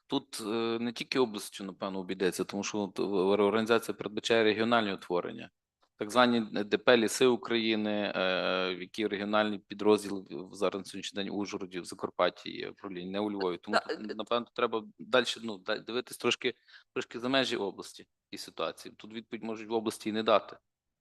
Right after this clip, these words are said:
Speaker 1: на сьогоднішній день. Якщо в них регіональне
Speaker 2: Ну.
Speaker 1: утворення не у Львові, а в Закарпатті.
Speaker 2: Ну, то будемо запрошувати.
Speaker 1: Ну, от, ну, я,
Speaker 2: Тобто,
Speaker 1: це, це
Speaker 2: нам,
Speaker 1: треба
Speaker 2: ми
Speaker 1: врахувати це.
Speaker 2: депутати Львівської області. Нам треба знати, Львівська область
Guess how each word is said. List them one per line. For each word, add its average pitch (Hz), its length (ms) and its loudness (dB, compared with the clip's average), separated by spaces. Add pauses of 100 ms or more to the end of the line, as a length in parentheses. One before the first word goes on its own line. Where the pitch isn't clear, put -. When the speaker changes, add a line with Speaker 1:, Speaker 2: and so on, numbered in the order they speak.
(220)
Speaker 1:
на - 60 -16
сьогоднішній 90 400 -10
день. 87 140 -8
Якщо 101 180 -2
в 139 40 2
них 131 140 0
регіональне 131 380 4
Speaker 2:
Ну. 131 60 2
Speaker 1:
утворення 131 380 2
не 131 100 2
у 131 100 0
Львові, 123 440 2
а 113 120 4
в 110 320 -4
Закарпатті. 113 720 -4 (200)
Speaker 2:
Ну, 151 80 -14
то 175 120 -6
будемо 220 240 0
запрошувати. 190 800 -2
Speaker 1:
Ну, 110 160 -4
от, 110 160 -2
ну, 113 160 4
я, 113 100 8
Speaker 2:
Тобто, 98 220 8
Speaker 1:
це, 131 140 6
це - 100 8
Speaker 2:
нам, 143 100 12
Speaker 1:
треба 151 100 10
Speaker 2:
ми 147 140 10
Speaker 1:
врахувати - 360 10
це. 254 120 2
Speaker 2:
депутати 240 520 4
Львівської 262 420 2
області. 131 640 2 (320)
Нам 254 160 10
треба 311 240 6
знати, 196 440 8
Львівська 277 500 4
область 185 640 4